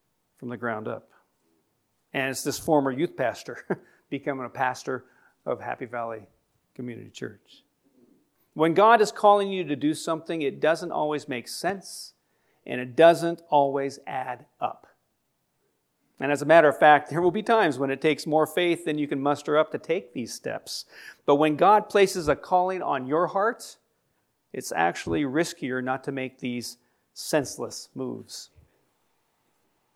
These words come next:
So what kind of ark building, brown bag lunch giving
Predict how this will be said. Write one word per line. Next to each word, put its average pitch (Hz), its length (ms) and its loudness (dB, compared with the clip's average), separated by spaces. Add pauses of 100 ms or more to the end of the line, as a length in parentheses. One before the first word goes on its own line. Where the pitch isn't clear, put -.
(160)
So 175 120 2
what 175 160 6
kind 247 260 2
of 185 200 6 (400)
ark - 400 4
building, 202 540 -4 (520)
brown 190 440 4
bag 185 420 2
lunch 175 320 -4
giving 135 420 -4